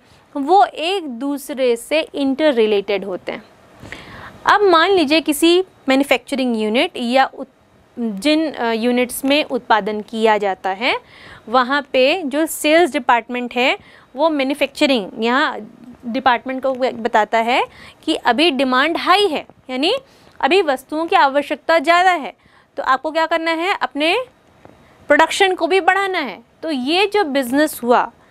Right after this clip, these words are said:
ये होता है इंट्रा बी कॉमर्स, मतलब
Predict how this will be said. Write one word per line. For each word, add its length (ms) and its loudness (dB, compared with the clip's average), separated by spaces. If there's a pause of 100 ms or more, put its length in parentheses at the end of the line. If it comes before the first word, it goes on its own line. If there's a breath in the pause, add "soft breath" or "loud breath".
(340 soft breath)
ये 340 4
होता 400 0
है 380 0 (560)
इंट्रा 640 0
बी 320 -4
कॉमर्स, 880 0 (380 loud breath)
मतलब 440 0